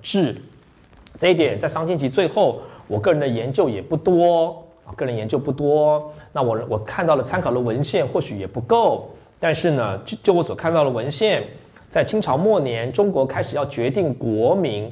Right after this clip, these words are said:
各位要知道，国名是一个西方来的东西，它是一个很特别的东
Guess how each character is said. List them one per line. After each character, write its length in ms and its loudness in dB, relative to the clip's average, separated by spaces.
各 100 2
位 80 4
要 120 4
知 160 -4
道， 240 0
国 380 2
名 320 -2
是 180 -4
一 160 0
个 100 -4
西 280 -4
方 240 -2
来 160 -6
的 100 -6
东 220 -6
西， 260 -10
它 80 -8
是 140 -6
一 20 -6
个 80 -4
很 220 -8
特 180 -2
别 160 -6
的 100 -12
东 140 -12